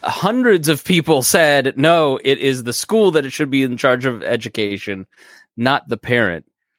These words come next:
Uh, I feel like the pandemic kind of shifted that, but it also entrenched the other side a little bit. Can you talk a little bit about the attitudes towards education from parents,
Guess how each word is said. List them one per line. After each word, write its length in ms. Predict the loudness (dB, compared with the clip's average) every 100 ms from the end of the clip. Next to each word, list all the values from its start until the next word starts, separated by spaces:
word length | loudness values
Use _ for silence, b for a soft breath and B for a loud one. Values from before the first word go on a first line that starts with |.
| _ _ _ _
Uh, 480 | 0 2 2 0 -2 -6 _ _ _ _ _ _
I 80 | -2
feel 200 | 2 2
like 160 | 2
the 100 | -4
pandemic 540 | -2 0 2 2 0 0
kind 180 | -4 -4
of 220 | -8 _ _ -18
shifted 520 | 0 0 2 -2 2
that, 320 | 2 2 0
but 120 | -2
it 80 | 2
also 280 | 2 2 -2
entrenched 680 | -2 -6 -4 -2 -2 -6 -6
the 140 | -4
other 200 | -2 -4
side 340 | -2 -2 -2
a 40 | -4
little 220 | -8 -8
bit. 260 | -8 -8 -12 b b b b b b _
Can 140 | -2 -2
you 80 |
talk 240 | 2 0 2
a 40 |
little 180 | 2 2
bit 100 | 2
about 300 | 2 0 0
the 180 | -4 -2
attitudes 920 | 0 0 -2 -2 0 0 -2 -8 -14 _ _ _ _ _ _
towards 400 | -4 2 4 2 -2
education 800 | -2 -2 -4 -2 0 0 0 -2
from 280 | -2 0 0
parents, 800 | -2 -2 0 0 -2 -6 -10